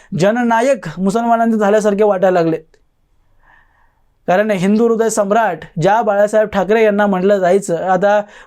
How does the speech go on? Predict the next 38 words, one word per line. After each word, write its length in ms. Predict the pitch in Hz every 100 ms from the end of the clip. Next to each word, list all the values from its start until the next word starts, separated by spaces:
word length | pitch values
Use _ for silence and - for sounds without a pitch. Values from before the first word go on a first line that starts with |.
| -
मुस्लिम 420 | 190 196 247 240
हृदय 220 | 233 233
सम्राट 440 | 220 202 214 214 156 - _ _ -
असं 200 | 180 196
उद्धव 320 | 226 202 226
ठाकरेंना 380 | 214 208 214 220
म्हणावं 280 | 202 196 190
लागेल. 420 | 175 180 165 _ _ - _
त्यामुळं 280 | 185 202 226
माझं 260 | 240 202 240
साफ 440 | 220 190 214 -
मत 400 | 233 185 220 226 156 196
जरी 180 | 175 214
असं 260 | 190 233
असलं 440 | 226 190 208 202 185 -
की 60 |
त्या 140 | 202 220
कबरीला 680 | 214 185 202 226 233 247 240 - _
उपटून 380 | 196 190 - 262
टाकू 280 | 233 202 220
नये, 200 | 185 151 -
उखडून 400 | 190 190 247 262
टाकू 280 | 220 202 220
नये, 220 | 185 202 233
तरी 120 | 247
माझं 260 | 247 233 254
मत 140 | 262 254
असंही 320 | 185 190 240
नाहीये 340 | 302 302 285 196 - _ _
की 80 | 190
त्या 140 | 214 247
कबरीमध्ये 600 | 220 202 254 254 240 269
आपल्या 360 | 226 208 233
महाराजांचा 600 | 226 196 220 220 226 214 220
गौरव 280 | 196 208 240
आपल्याला 340 | 190 165 208 214
शोधलं 340 | - 180 214
पाहिजे. 320 | 202 180 165